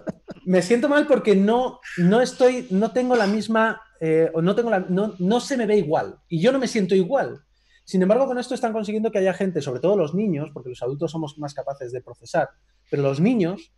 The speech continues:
han conseguido que no tengan esa sensación de, de estar apartado, ¿no? Y, y luego hay otra cosa, la gente piensa, ¿por qué narices una persona sin una mano, sin un brazo, quiere una prótesis?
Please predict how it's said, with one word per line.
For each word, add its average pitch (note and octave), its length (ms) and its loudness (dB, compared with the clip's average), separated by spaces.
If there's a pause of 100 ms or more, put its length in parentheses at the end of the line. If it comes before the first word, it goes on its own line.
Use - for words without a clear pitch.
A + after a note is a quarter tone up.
(440)
han F#3+ 100 0
conseguido C4+ 520 -2
que E3 340 0
no F3+ 240 0
tengan B3 300 -4
esa F3+ 160 -4
sensación D3 600 -4
de, C#3 380 0
de C#3 80 -4
estar D3+ 240 -2
apartado, C#3+ 480 -2
¿no? F3 160 -16 (340)
Y, D#3+ 220 0
y D#3+ 200 0
luego F3 180 0
hay C#4 80 0
otra F3+ 160 -4
cosa, F3 180 -6
la C3 80 -4
gente F#3 240 -6
piensa, G3+ 320 -6
¿por C#3+ 140 -4
qué G3+ 100 0
narices G#3+ 400 -6
una F#3 140 -4
persona F3 420 -8 (340)
sin C#3 200 -6
una F3 140 2
mano, G3 200 0
sin D3+ 160 -4
un D#3+ 80 0
brazo, G3 400 -2 (220)
quiere D#3 140 0
una D3+ 120 -2
prótesis? F3+ 560 -8